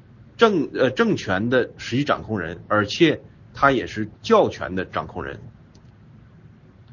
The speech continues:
最典型的权力对真理的这个掌控，在中国的历史上发生在什么时候呢？发生在汉代。之前估计也有啊，但是没，可能没有那么明显。汉景帝的时代。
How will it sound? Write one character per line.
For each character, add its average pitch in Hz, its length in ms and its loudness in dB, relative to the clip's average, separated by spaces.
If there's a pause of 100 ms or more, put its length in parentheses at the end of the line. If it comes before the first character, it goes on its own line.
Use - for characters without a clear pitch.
最 226 160 2
典 101 280 0
型 107 300 -2
的 156 220 2 (1040)
权 123 340 2
力 143 220 4
对 127 400 0 (200)
真 156 200 4
理 120 100 2
的 104 100 2
这 120 80 0
个 127 60 2
掌 80 240 0
控， 123 240 -4 (200)
在 113 120 0
中 185 200 2
国 110 100 0
的 90 80 -4
历 87 80 -6
史 - 160 -14
上 - 240 -12 (500)
发 117 180 4
生 110 140 -2
在 110 100 2
什 85 140 -8
么 92 60 -6
时 87 160 -8
候 101 160 -4
呢？ 95 140 -6 (560)
发 107 200 0
生 101 160 -6
在 101 100 0
汉 - 340 2
代。 69 220 -10 (520)
之 202 120 0
前 165 340 2
估 165 160 0
计 151 140 2
也 135 140 2
有 110 100 0
啊， 76 260 -6
但 120 120 -2
是 113 100 -6
没， 110 180 -4 (120)
可 - 100 -14
能 90 120 -6
没 117 80 -2
有 135 80 0
那 117 100 0
么 104 80 -2
明 82 220 -8
显。 - 180 -10 (640)
汉 127 240 2
景 76 240 -12
帝 117 160 -2
的 80 100 -6
时 - 140 -14
代。 - 240 -12